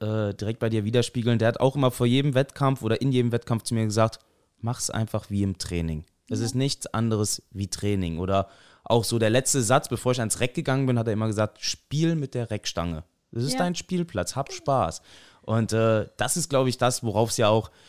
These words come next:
Speaker 1: im Sport ankommt. Aber du hast gerade schon, äh, von Trainer Herrn König gesprochen, der ja in Oberstdorf ist. Du bist ja dann zweitausendvierzehn nach Sotschi von Chemnitz nach Oberstdorf gezogen,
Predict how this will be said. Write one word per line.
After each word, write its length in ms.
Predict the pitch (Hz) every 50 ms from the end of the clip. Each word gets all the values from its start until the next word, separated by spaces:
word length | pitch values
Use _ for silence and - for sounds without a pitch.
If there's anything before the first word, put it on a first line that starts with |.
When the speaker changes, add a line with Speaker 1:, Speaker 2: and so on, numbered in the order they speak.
| - - - _ _ -
Speaker 1:
im 100 | - 113
Sport 260 | 107 - - 113 110 107
ankommt. 360 | - 113 113 104 104 104 95
Aber 160 | 95 101 104
du 80 | 104 107
hast 120 | 120 131 -
gerade 240 | - 131 135 135 127
schon, 300 | - 127 131 131 135 131
äh, 260 | 117 117 113 117 117 113
von 400 | - 120 117 117 117 110 92 -
Trainer 540 | - - 127 131 127 123 120 120 117 117 110 -
Herrn 220 | 104 110 117 110
König 300 | - - 139 143 160 160
gesprochen, 560 | - 151 - - - 143 151 147 - 180 175 147
der 140 | - 120
ja 160 | 117 120 117 110
in 100 | 107 101
Oberstdorf 600 | - 127 131 143 151 - - - 151 160 156 -
ist. 240 | - 151 170 170 -
Du 60 | 123
bist 180 | 104 123 123 -
ja 80 | - 123
dann 220 | 113 117 110 101
zweitausendvierzehn 840 | - 110 110 104 117 110 - 104 95 - - 120 120 - - 127
nach 140 | 107 104 101
Sotschi 420 | - - - 131 127 - - 143 131
von 180 | - 107 101
Chemnitz 360 | - 120 117 117 117 113 -
nach 120 | 107 98 -
Oberstdorf 540 | - - 127 147 147 - - 131 135 - -
gezogen, 500 | 143 - - - 143 139 139 139 143